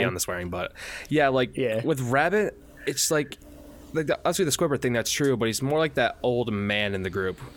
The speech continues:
Speaker 2: Rather than just,
Speaker 1: Yeah,
Speaker 2: rather than just, like, the
Speaker 1: yeah.
Speaker 2: adult who's just tired of everything, it's like that one old guy that's like, "You step foot on my lawn, I'm gonna kick your ass." Like,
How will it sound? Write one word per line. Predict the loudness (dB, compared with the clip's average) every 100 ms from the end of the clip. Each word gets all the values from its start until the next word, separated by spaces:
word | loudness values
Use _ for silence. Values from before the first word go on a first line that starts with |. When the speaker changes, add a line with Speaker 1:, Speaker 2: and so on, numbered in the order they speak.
| -18 -18 -10 -4
Speaker 2:
Rather | 0
than | 2 0
just, | 2 2 4
Speaker 1:
Yeah, | 4 6 6
Speaker 2:
rather | 6
than | 4
just, | 2 2
like, | 2
the | 4
Speaker 1:
yeah. | 4
Speaker 2:
adult | 4 2
who's | 2
just | 0 -2 -4
tired | -2 0 0
of | 2
everything, | 0 0 0 0 -2
it's | -2
like | 0
that | 0
one | 2 0 0 -2
old | 0 0
guy | 2 2
that's | 2 0
like, | -2 -2
"You | -2
step | 0 0
foot | 0
on | 0
my | 2
lawn, | 0 0 0 -2 -8 -6
I'm |
gonna | -4 -2
kick | -4 -2
your | -2
ass." | -2 -4
Like, | -4